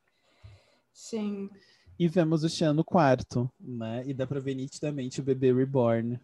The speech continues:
Speaker 2: na
Speaker 1: Uhum.
Speaker 2: cama. Né? Então, o quanto cada um tá num espaço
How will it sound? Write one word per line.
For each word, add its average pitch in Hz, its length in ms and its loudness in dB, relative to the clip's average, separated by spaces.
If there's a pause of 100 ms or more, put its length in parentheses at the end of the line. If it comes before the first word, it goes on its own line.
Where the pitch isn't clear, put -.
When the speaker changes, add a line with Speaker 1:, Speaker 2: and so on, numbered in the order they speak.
Speaker 2:
na 123 200 -4
Speaker 1:
Uhum. 117 80 -2
Speaker 2:
cama. 107 500 0 (760)
Né? 123 380 -2
Então, 131 460 4
o 131 140 -2
quanto 131 1000 6 (140)
cada 135 300 6
um 127 140 2
tá 139 200 0
num 135 220 -4
espaço 120 840 -4